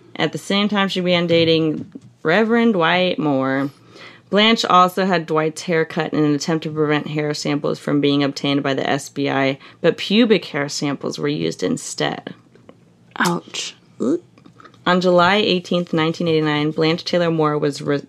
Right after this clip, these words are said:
Speaker 1: arrested for first-degree murder while at her daughter's home. Her attorney points out what was, what has puzzled townsfolk about the case.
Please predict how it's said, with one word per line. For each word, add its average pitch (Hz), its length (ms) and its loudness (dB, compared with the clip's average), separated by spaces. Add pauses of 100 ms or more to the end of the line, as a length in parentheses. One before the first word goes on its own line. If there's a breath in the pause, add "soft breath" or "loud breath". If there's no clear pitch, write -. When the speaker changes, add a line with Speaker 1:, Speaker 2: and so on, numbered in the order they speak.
Speaker 1:
arrested 160 560 2
for 147 140 -4
first-degree 160 640 2
murder 139 480 2
while 135 180 2
at 131 120 2
her 151 120 -2
daughter's 139 400 0
home. - 440 -4 (560 loud breath)
Her 196 140 4
attorney 202 640 2 (800 loud breath)
points 208 320 4
out 170 480 4
what 175 260 4
was, - 480 4 (260)
what 185 200 2
has 175 160 4
puzzled 180 480 2
townsfolk 160 600 2
about 143 240 0
the 135 100 -2
case. 107 640 -4